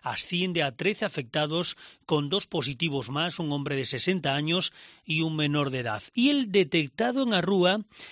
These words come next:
asciende a diez afectados, con un positivo más, un hombre de cuarenta y tres años de edad. Siguen aumentando los casos activos de coronavirus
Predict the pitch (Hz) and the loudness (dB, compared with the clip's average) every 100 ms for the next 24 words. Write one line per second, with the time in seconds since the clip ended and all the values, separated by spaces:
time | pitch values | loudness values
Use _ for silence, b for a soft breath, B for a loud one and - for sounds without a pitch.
0 | B 139 123 - 190 202 214 208 226 247 | B -2 -2 -2 0 0 0 2 2 0
1 | 131 131 175 196 202 - 143 160 147 165 | -4 0 0 0 0 -2 -2 0 2 0
2 | - B B B - 143 190 226 190 151 | -2 B B B -2 2 2 2 0 -2
3 | 143 175 180 139 196 220 143 147 175 175 | 0 0 2 2 2 2 0 -2 -2 0
4 | 190 185 B B - 151 208 - 156 151 | -2 -2 B B -4 -2 -2 -2 0 2
5 | 147 139 139 135 120 196 240 - - - | 2 -2 -4 -6 -2 0 0 -4 -8 -6
6 | 135 131 123 120 120 - - 147 147 127 | -4 -4 -8 -10 -10 -10 -12 -2 0 0
7 | 113 107 - - B B B B B B | -4 -10 -12 -12 B B B B B B
8 | B - 190 175 170 147 143 135 123 165 | B 0 2 4 4 2 -2 -4 0 0
9 | 180 214 180 135 160 143 160 - 143 - | 2 2 0 -2 -4 -2 0 0 0 0
10 | 156 156 131 170 127 143 143 175 139 147 | 0 0 2 2 2 0 2 2 2 0
11 | 170 247 - | 2 2 0